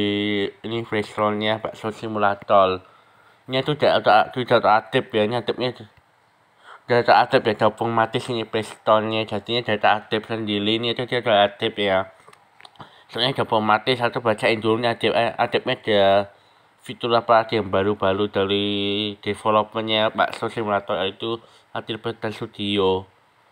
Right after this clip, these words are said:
Kita lihat dulu. Mana ya ini? Harusnya, ini bukan, ini sorry guys, salah. Itu bukan, itu apa sih, mate.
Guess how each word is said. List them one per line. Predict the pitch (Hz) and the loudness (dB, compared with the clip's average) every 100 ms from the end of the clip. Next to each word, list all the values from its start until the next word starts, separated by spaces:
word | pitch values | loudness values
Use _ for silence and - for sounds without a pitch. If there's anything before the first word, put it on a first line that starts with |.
| _ _ _ - | _ _ _ -10
Kita | - | -4
lihat | 117 165 - | 0 0 0
dulu. | 151 135 131 123 120 120 - _ _ _ - | 0 4 4 4 0 -2 -10 _ _ _ 0
Mana | 110 117 | 4 6
ya | 104 101 | 6 4
ini? | 104 104 104 107 113 | 2 -2 -2 -6 -2
Harusnya, | 104 127 117 - _ | 0 2 0 0 _
ini | - 139 | -6 -4
bukan, | 127 107 123 123 - | -2 -2 -4 -6 -8
ini | 139 | -4
sorry | 135 131 131 | 0 2 0
guys, | 117 | -2
salah. | - 120 110 113 113 107 120 | 2 4 4 6 4 4 -6
Itu | 117 | -6
bukan, | 113 107 113 | -2 -2 -2
itu | - 110 131 | -6 -4 -2
apa | - 107 117 | 0 0 -2
sih, | 120 117 | -4 -6
mate. | 113 113 - 113 107 | -4 -4 -2 -2 -2